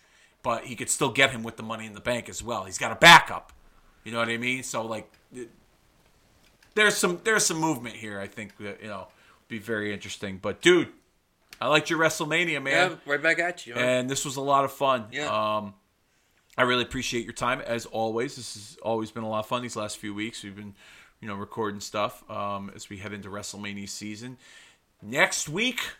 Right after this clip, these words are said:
Speaker 1: we're gonna celebrate the twentieth anniversary of the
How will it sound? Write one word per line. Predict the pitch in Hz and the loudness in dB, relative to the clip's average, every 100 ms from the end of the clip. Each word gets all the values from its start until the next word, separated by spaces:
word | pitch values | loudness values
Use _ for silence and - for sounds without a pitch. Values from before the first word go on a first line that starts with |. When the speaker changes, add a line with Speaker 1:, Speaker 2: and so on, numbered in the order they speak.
| _ _ _ _ _ _ _ _ _ _ _ _ _ _ | _ _ _ _ _ _ _ _ _ _ _ _ _ _
Speaker 1:
we're | 127 190 | -4 -2
gonna | 226 | 0
celebrate | - 196 180 160 156 156 | 0 2 2 2 0 0
the | |
twentieth | - 160 165 165 160 | -10 -6 -6 -6 -4
anniversary | 147 135 139 - 135 - | -4 -2 -4 -6 -8 -8
of | 113 | -8
the | 101 | -8